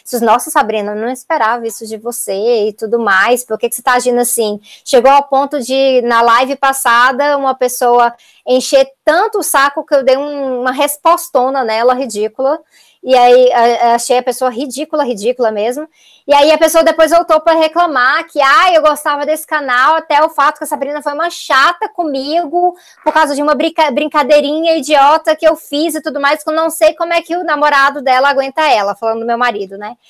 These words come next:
Aí eu fiquei pensando: olha como é que é a lógica da cabeça da pessoa.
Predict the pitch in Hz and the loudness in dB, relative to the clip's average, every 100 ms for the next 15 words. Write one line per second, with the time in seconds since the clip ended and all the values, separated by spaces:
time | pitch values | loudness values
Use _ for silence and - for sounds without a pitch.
0 | _ - _ - 240 254 269 294 311 311 | _ -20 _ 0 2 4 2 2 2 4
1 | 311 311 320 320 302 285 247 - 277 320 | 4 2 -4 -2 -2 -2 -2 0 2 4
2 | 359 359 339 311 302 311 311 277 262 269 | 2 2 0 2 0 -2 -2 0 2 4
3 | 254 262 - 254 262 240 240 269 262 214 | 2 2 -2 -4 -4 -4 -6 -6 -6 -8
4 | 98 - | -8 -12